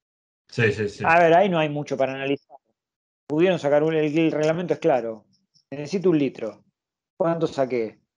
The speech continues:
Speaker 2: Trescientos centímetros cúbicos. ¿Es un litro? No. Listo, exclusión. Chau, no hay mucho para hablar.
Speaker 1: La bronca de Vettel, ¿no? Porque hizo un carrerón <laughs> y, y, y bueno,
Speaker 2: Sí.
Speaker 1: y no creo que haya sido su culpa
Speaker 2: Y
Speaker 1: esto,
Speaker 2: del
Speaker 1: ¿no?
Speaker 2: padre,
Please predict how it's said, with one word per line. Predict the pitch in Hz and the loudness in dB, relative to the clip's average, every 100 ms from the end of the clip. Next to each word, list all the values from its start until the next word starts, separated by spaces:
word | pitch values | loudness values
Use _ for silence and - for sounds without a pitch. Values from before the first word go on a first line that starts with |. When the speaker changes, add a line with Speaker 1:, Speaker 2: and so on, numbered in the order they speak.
| _ _ _ | _ _ _
Speaker 2:
Trescientos | - - 143 180 160 | -10 -6 -4 -2 -2
centímetros | 147 151 143 127 | -4 -4 -4 -4
cúbicos. | - 113 107 - 107 - _ _ _ _ | -8 -12 -12 -14 -18 -18 _ _ _ _
¿Es | 180 170 | -2 0
un | 160 | 4
litro? | 190 - 165 | 4 4 0
No. | 143 131 110 - | 0 -4 -6 -8
Listo, | 147 156 - | -2 -2 -2
exclusión. | - 123 165 143 107 - | -10 -10 -6 -6 -6 -14
Chau, | - 135 120 | -4 -2 -2
no | |
hay | 143 | -4
mucho | 131 120 110 | -8 -10 -10
para | 110 110 | -8 -6
hablar. | 107 98 - _ _ _ _ _ _ _ _ _ _ _ _ - | -6 -6 -12 _ _ _ _ _ _ _ _ _ _ _ _ -4
Speaker 1:
La | 185 214 | 0 2
bronca | 185 127 151 185 151 131 | 4 4 4 2 0 2
de | 113 | 2
Vettel, | 107 131 139 110 101 | 2 0 -2 -4 -4
¿no? | 113 160 202 | -2 0 0
Porque | 156 110 110 | -2 -2 -4
hizo | 127 131 | -4 -4
un | 165 | -4
carrerón | 117 104 101 117 147 175 190 131 - | -4 -4 -2 0 2 0 -4 -6 -6
<laughs> | 113 - | -6 -6
y, | 139 135 | -6 -4
y, | - 127 120 113 110 107 101 95 117 | -4 -2 -2 -4 -4 -6 -6 -8 -10
y | 107 | -2
bueno, | 127 139 107 | 0 2 -2
Speaker 2:
Sí. | 120 _ _ - | -8 _ _ -10
Speaker 1:
y | 110 | -2
no | 123 139 | 0 2
creo | 151 143 | 2 4
que | 139 | 2
haya | 135 135 | 2 -2
sido | 139 135 | -2 -4
su | 135 | -4
culpa | 127 135 110 107 107 | -2 0 0 -4 0
Speaker 2:
Y | 190 | 4
Speaker 1:
esto, | 208 | 6
Speaker 2:
del | 160 | 4
Speaker 1:
¿no? | |
Speaker 2:
padre, | 127 - _ _ _ 214 | -2 -12 _ _ _ -20